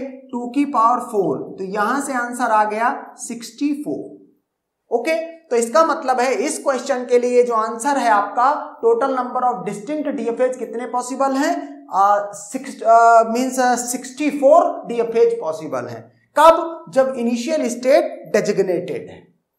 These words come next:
Okay, Suppose करो कि डे-, initial state designated नहीं है, ये जो बात लिखी हुई है ये नहीं है। ओके, इसका मतलब initial state कोई भी हो सकती है,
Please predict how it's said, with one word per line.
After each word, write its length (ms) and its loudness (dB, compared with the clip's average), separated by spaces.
Okay, 260 2
Suppose 540 -2
करो 380 4
कि 80 -6
डे-, 420 2
initial 460 -2
state 380 -2
designated 840 -2
नहीं 320 -2
है, 220 -8
ये 360 -2
जो 180 0
बात 280 4
लिखी 220 -8
हुई 280 -4
है 460 -4
ये 260 2
नहीं 360 -2
है। 120 -16
ओके, 240 4
इसका 300 2
मतलब 560 0
initial 500 -2
state 400 -4
कोई 200 2
भी 120 -2
हो 120 -2
सकती 420 -6
है, 360 -6